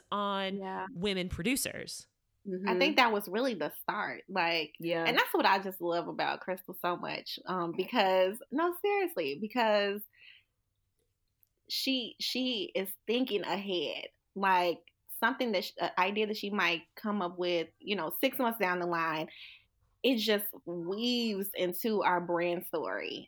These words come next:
Speaker 2: and the, the women produce, women roasted, all of that is symbol-, a symbol-, symbolizes on the go Joe, and taking that E off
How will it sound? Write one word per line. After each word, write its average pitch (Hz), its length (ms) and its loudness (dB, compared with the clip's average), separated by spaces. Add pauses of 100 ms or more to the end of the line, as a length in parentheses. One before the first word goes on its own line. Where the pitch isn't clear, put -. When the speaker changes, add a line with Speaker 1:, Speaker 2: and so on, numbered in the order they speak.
Speaker 2:
and 185 440 0 (380)
the, 160 240 0 (140)
the 170 100 0
women 185 460 -2 (280)
produce, 190 640 0
women 165 720 -4
roasted, 220 680 0 (600)
all 240 240 6
of 214 180 0
that 196 380 4 (140)
is 185 180 -2 (260)
symbol-, 208 340 0 (100)
a 175 60 -2 (140)
symbol-, 240 440 0 (100)
symbolizes 175 880 2 (120)
on 190 200 2
the 175 80 4
go 160 240 2
Joe, 170 520 0
and 160 280 -4 (640)
taking 196 340 2
that 170 200 2 (100)
E 247 240 4 (100)
off 180 380 4